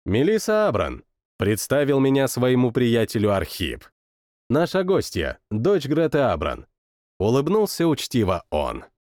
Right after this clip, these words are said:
"Меня зовут Мартин", сказал молодой человек смущённо. "Очень приятно", добавила я, как мне казалось, по-великобритански. Я начала волноваться.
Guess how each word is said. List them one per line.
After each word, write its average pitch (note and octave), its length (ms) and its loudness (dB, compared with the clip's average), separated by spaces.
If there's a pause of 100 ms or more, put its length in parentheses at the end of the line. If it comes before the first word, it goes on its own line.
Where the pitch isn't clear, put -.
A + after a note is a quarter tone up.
(680)
"Меня D#3+ 540 2
зовут G3+ 320 0
Мартин", G#3 540 -2 (360)
сказал A2 560 0
молодой A#2+ 420 2
человек B2 400 0
смущённо. D#2+ 800 -2 (560)
"Очень A3+ 300 0
приятно", D3+ 640 0 (340)
добавила A#2+ 680 0
я, D3 240 0
как A#2+ 240 -2
мне A#2 220 2
казалось, D#3 580 0
по-великобритански. G2+ 1300 -2 (600)
Я B2 260 0
начала C3+ 500 0
волноваться. A2 840 0